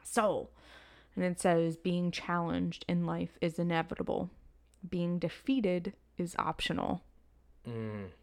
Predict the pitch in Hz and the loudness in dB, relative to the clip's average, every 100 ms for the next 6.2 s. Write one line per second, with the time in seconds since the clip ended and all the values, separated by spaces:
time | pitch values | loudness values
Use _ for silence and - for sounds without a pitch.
0 | _ _ _ _ _ - 175 175 - 185 | _ _ _ _ _ 0 2 0 2 4
1 | 175 175 165 160 - - 180 190 196 202 | 4 2 2 0 -2 -4 -2 0 0 0
2 | 208 208 220 - 226 190 175 170 180 - | 0 0 -2 -2 0 0 0 0 -2 -6
3 | - - - - 160 160 170 - 180 - | -16 -20 -20 -8 -2 0 -2 -6 -6 -4
4 | 185 185 175 160 156 - 170 160 165 165 | -2 0 2 0 -2 -2 -2 0 0 2
5 | 170 175 165 - - 165 160 165 156 156 | -2 2 0 0 -2 -2 0 0 2 4
6 | 156 160 | 2 -2